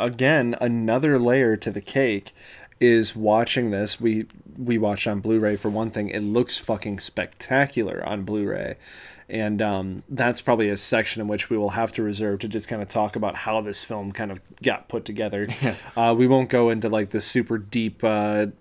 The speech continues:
Speaker 1: technicality bullshit of, uh, like, the types of lenses and so on and so
Speaker 2: Basically,
Speaker 1: forth.
Speaker 2: yeah, basically, uh, nasa technology was used.
Speaker 1: Yeah, and
Speaker 2: <laughs>
Speaker 1: having to, like,
Speaker 2: To
Speaker 1: uh,
Speaker 2: make a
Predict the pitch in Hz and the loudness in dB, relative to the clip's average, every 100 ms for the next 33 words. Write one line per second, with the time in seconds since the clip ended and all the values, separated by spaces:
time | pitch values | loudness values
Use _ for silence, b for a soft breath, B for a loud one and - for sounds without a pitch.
0 | - - - 135 123 113 - 120 110 110 | -18 -16 -2 0 0 -4 -4 0 2 2
1 | 107 110 107 107 - 120 117 117 - 117 | 0 -2 -2 -6 0 4 4 2 2 2
2 | 110 117 110 107 110 107 104 B B B | 0 0 -2 0 0 2 0 B B B
3 | B B - 117 98 113 - 120 117 - | B B -2 -2 0 -2 0 0 0 0
4 | 110 117 113 113 113 110 107 104 110 110 | -2 -2 -2 -4 -2 -2 -2 -4 -4 -6
5 | 113 - 120 110 107 131 117 113 151 131 | -6 -2 0 2 4 4 4 2 4 2
6 | 120 127 113 117 123 139 131 123 120 113 | 4 2 2 0 -2 -4 -2 -2 0 -2
7 | 107 104 110 127 160 139 117 113 - 104 | -2 -4 -8 -12 -4 -2 0 -2 -2 -4
8 | - 113 117 110 117 113 120 120 113 120 | -2 -2 -2 -4 -4 -2 -2 -2 -2 -2
9 | 123 135 - - - 131 113 110 107 - | -2 -6 -12 -10 2 4 4 2 2 4
10 | 180 175 117 - 127 131 120 120 110 123 | 6 4 0 -4 0 0 0 -4 -2 0
11 | 117 113 107 107 104 113 110 110 107 107 | 2 2 2 0 0 0 2 2 2 0
12 | 104 | -2